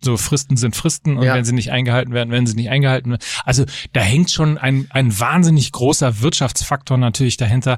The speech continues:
Speaker 2: Ja.
Speaker 1: wenn, wenn Messi, äh, Spanien verlassen
Speaker 2: Ja,
Speaker 1: wird.
Speaker 2: vielleicht muss man, also genau das ist es natürlich, weil die wollen natürlich nicht ihr berühmtestes Zirkuspferd nach Cristiano Ronaldo <laughs> jetzt auch noch verlieren.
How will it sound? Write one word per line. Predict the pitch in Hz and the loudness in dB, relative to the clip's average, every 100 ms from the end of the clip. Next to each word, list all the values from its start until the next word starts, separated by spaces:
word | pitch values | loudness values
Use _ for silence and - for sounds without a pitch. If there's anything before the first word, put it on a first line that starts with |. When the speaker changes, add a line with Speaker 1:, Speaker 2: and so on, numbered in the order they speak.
| - | -2
Speaker 2:
Ja. | 120 113 - | -4 -2 0
Speaker 1:
wenn, | 131 131 131 | 2 0 0
wenn | 131 127 | 0 2
Messi, | 127 131 135 127 | 0 0 0 0
äh, | - 131 123 117 - - - | 0 0 0 0 -8 -14 -8
Spanien | 180 - 147 170 131 | -4 0 2 4 2
verlassen | 117 101 113 | 0 -2 -2
Speaker 2:
Ja, | 131 139 | -2 0
Speaker 1:
wird. | 143 | 0
Speaker 2:
vielleicht | 165 156 165 151 | 2 0 0 0
muss | 160 190 | 0 2
man, | 170 160 - | 0 -2 -2
also | 131 135 90 - | 0 0 -4 -8
genau | 135 139 131 165 | -2 2 2 2
das | 147 160 | 0 0
ist | 139 | 0
es | 185 | 0
natürlich, | 185 180 180 233 - - | -2 -2 -2 -2 -8 -6
weil | 135 135 | 0 0
die | 127 131 | 0 0
wollen | 143 | 0
natürlich | 156 143 156 147 | 0 0 -2 -2
nicht | 156 - | -4 -2
ihr | 143 135 | 0 0
berühmtestes | 127 160 190 147 - 143 131 - | 2 2 2 0 0 -2 -2 -4
Zirkuspferd | - 185 180 139 - - 127 151 | -2 0 0 -4 -4 -2 0 0
nach | 131 123 147 | 0 0 -2
Cristiano | - 147 143 131 | -2 -2 0 -2
Ronaldo | 131 131 127 143 147 | 0 2 2 2 2
<laughs> | |
jetzt | 131 123 | 0 0
auch | 120 143 | -2 0
noch | 139 | 0
verlieren. | 170 160 160 180 247 | 0 0 2 2 0